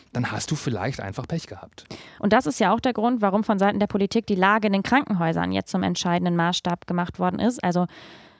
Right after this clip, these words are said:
Speaker 2: mehr als auf die einfache Corona-Inzidenz gucken die Länder und Kommunen jetzt die sogenannte Hospitalisierungsinzidenz an. Also,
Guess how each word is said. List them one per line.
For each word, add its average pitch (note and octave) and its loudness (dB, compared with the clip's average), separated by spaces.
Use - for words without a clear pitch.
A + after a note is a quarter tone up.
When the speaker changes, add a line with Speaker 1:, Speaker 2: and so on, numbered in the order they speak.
Speaker 2:
mehr G3+ 4
als G3 2
auf F3 0
die - 0
einfache G#3 2
Corona-Inzidenz B3 2
gucken A#3 0
die G#3+ 0
Länder G#3 2
und G3+ 0
Kommunen G3+ 2
jetzt F#3+ -2
die F#3+ 0
sogenannte F#3 0
Hospitalisierungsinzidenz F3+ 0
an. - -8
Also, E3+ 2